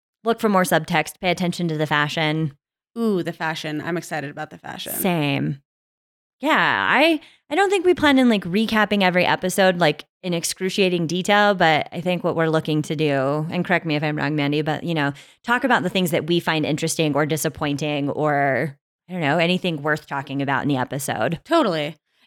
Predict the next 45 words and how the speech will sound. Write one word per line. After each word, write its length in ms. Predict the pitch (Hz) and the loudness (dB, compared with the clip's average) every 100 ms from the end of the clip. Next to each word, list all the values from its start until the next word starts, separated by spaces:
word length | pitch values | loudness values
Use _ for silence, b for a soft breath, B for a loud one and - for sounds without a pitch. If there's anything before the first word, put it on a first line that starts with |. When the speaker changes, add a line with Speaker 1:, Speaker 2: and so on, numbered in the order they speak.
| - | -2
Speaker 2:
And 120 | 285 | 4
we 120 | 330 | 6
also, 680 | 320 254 - 220 214 202 185 - - | 6 2 4 6 6 6 2 0 -2
um, 380 | 190 170 156 - | -2 0 -2 -2
obviously 680 | 175 170 165 - 170 165 135 | -2 -2 -6 -6 -2 -2 -2
listen 280 | 175 175 165 | -4 -4 -4
to 60 | |
other 200 | - 170 | -2 -2
Bachelor 540 | 160 - 165 175 - 160 | -6 -6 -4 -4 -6 -12
podcasts. 680 | - 151 - 165 151 165 | -6 -6 -4 -2 -2 -2
And 120 | - 202 | -6 -2
so 280 | 226 196 185 | 4 4 4
it'll 140 | 208 220 | 2 -2
be 160 | 220 | -2
interesting, 540 | - 220 233 220 190 180 | -4 -4 -4 -4 0 0
I 80 | 175 | 0
think, 520 | 185 175 160 135 - _ _ _ _ _ _ _ _ _ | -2 -2 -2 -4 -10 _ _ _ _ _ _ _ _ _
kind 280 | 240 226 226 | 0 2 2
of 140 | 180 | 2
listening 500 | 175 190 196 202 202 | 0 0 0 0 2
to 120 | 196 | 2
other 160 | 170 180 | 2 0
people 280 | - - 208 | -2 -10 -8
cover 260 | 208 190 | -6 -4
the 100 | 208 | -2
show 200 | 214 196 | 0 0
as 140 | 185 160 | 0 -2
we're 140 | 175 | -8
covering 440 | 185 240 247 254 | -6 -4 -2 -2
it 300 | 269 294 294 - | -2 -2 -4 -4
and 160 | 190 | -4
seeing 480 | 180 175 190 196 175 | -4 0 0 0 0
what 220 | 180 - | 2 0
we 100 | 190 | -2
choose 220 | 190 196 190 | -6 -8 -8
to 80 | |
focus 360 | 190 185 180 190 | -6 -4 -4 -2
on 380 | 214 214 220 226 | 0 2 2 0
versus 380 | 180 185 185 - | -2 -4 -6 -6
what 100 | - | -6
other 160 | 185 | -6
people 240 | 190 247 254 | -8 -6 -6
are 80 | |
focusing 480 | 254 262 269 262 277 | -6 -10 -14 -8 -4
on. 280 | 277 294 311 | 0 0 0